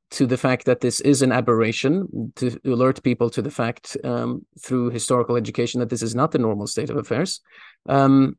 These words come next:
and of course, I mean, people know that, um, uh, the problem is that people, when people reject their history, they think that,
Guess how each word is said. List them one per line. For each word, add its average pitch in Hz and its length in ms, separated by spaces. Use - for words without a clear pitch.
and 202 120
of 196 80
course, 190 180
I 214 80
mean, 226 140
people 196 260
know 160 180
that, 135 380
um, 127 380
uh, - 240
the - 80
problem 131 300
is 123 120
that 127 140
people, 123 400
when 135 360
people 135 280
reject 131 320
their 127 120
history, 127 400
they 123 200
think 120 300
that, - 340